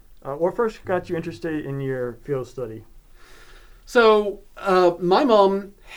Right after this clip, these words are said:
Speaker 2: has this childhood memories book, you know, one of those, those books every grade, here's your class photo,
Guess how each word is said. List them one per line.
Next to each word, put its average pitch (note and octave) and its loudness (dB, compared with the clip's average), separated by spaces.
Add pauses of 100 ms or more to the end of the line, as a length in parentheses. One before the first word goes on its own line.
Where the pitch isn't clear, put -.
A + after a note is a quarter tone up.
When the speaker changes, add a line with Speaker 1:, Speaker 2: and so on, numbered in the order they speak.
Speaker 2:
has G#3 0 (240)
this E3+ 6 (340)
childhood F#3+ 4
memories D#3 0
book, G#2+ -6
you D3+ -4
know, D3+ 0
one E3+ 2
of F3 4
those, D3+ 2
those D3 0
books E3+ 2
every F3 2
grade, D3+ -2 (180)
here's E3+ 4
your F3+ 4
class D#3 -2
photo, C3+ -2